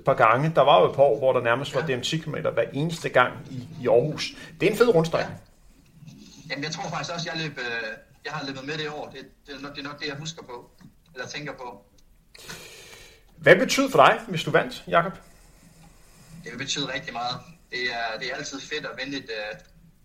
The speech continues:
Speaker 2: dansk mesterskab. Så, øh, så det vil betyde, øh, afsindigt meget. Især på hjemmebane.
Speaker 1: Du er jo dansk mester i forvejen på, på ti tusind meter, men i mit indledende spørgsmål,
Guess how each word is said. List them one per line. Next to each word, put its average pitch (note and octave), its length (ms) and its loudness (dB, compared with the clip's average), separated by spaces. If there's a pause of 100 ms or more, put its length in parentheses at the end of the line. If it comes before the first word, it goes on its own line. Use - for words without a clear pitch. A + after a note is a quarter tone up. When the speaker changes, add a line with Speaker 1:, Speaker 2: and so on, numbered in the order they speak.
(160)
Speaker 2:
dansk C#3 200 -12
mesterskab. B2+ 440 -10 (840)
Så, - 140 -14
øh, A2+ 360 -10
så A#2+ 160 -16
det C3+ 100 -12
vil C3 80 -10
betyde, A2 540 -12
øh, - 140 -14 (280)
afsindigt E3 340 -10
meget. G#2+ 220 -8 (1600)
Især - 160 -10
på - 80 -12
hjemmebane. A#2+ 340 -10 (320)
Speaker 1:
Du D3 100 6
er E3+ 140 12
jo A3+ 200 12
dansk F3 260 4
mester E3+ 360 2
i C3 180 -4
forvejen C#3 500 2
på, B2+ 300 -6
på C3 80 -8
ti - 260 -4
tusind D#3+ 340 -8
meter, A2+ 240 -2
men C3+ 220 -2
i C#3+ 40 0
mit D3+ 180 0
indledende G3 360 0
spørgsmål, - 680 0